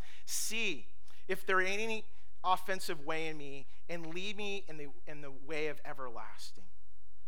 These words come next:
Just say, "God, search me. Lord, there's anything in me." You know, there's the obvious stuff of what we said or we did or we thought.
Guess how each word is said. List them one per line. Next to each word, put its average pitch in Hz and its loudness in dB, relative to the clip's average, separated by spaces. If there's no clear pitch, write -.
Just - -2
say, - -2
"God, 170 -2
search - 0
me. 127 0
Lord, 202 -2
there's 226 2
anything 226 0
in 185 2
me." 160 0
You 233 0
know, 240 2
there's 254 0
the 262 0
obvious 208 2
stuff 175 2
of 170 0
what 190 0
we 220 -2
said 214 2
or 185 0
we 160 0
did 214 2
or 175 2
we 147 0
thought. 202 2